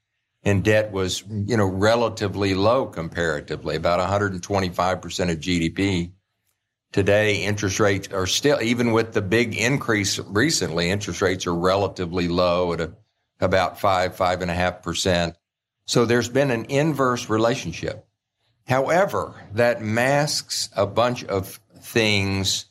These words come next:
that don't really come out in economist reports. First and foremost, most individuals and small businesses aren't paying a market int-, rate of interest.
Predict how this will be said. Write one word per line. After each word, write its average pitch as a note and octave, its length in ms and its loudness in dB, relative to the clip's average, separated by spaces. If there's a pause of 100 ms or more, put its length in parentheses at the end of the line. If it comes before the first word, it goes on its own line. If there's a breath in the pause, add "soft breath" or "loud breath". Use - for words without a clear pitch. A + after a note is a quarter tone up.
(500)
that A2 140 4
don't A2+ 240 0
really A2 280 2
come A2+ 320 0
out A2 320 2
in F#2 200 -2
economist F2+ 920 -2
reports. F2 600 -2
First C3 400 -2
and G2 160 -4
foremost, F#2 760 -2 (680 soft breath)
most C#3+ 720 0 (720)
individuals A#2 920 2
and G2 180 0
small A#2 320 2
businesses F#2 640 -4
aren't A2 360 0
paying G#2 340 2
a F2 60 2
market F#2+ 380 0
int-, G2 220 0
rate F#2+ 280 0
of F2+ 120 -4
interest. - 500 -4